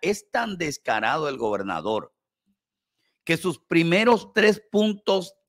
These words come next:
en favor de la estadidad no tienen que ver con derechos. Tiene que ver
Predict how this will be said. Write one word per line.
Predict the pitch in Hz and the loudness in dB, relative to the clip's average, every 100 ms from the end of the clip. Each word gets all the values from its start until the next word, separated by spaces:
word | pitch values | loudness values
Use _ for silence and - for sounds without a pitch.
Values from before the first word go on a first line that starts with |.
| - | -2
en | 185 160 - | 0 0 0
favor | 143 139 180 196 | 0 4 2 2
de | 196 | 2
la | 185 | 2
estadidad | 185 185 175 175 160 - - _ _ | 2 2 2 2 2 0 -10 _ _
no | 135 185 247 | -2 0 0
tienen | 254 233 233 | 0 0 0
que | 196 214 | -2 0
ver | 170 180 | 2 0
con | - 202 185 | 0 -2 0
derechos. | 180 151 156 - 131 - _ _ - 98 _ _ _ _ _ _ _ _ _ _ _ _ _ | 0 -2 -2 -4 -6 -8 _ _ -20 -20 _ _ _ _ _ _ _ _ _ _ _ _ _
Tiene | 180 247 269 269 | 0 4 4 4
que | 233 | 6
ver | 220 190 120 _ | 6 4 0 _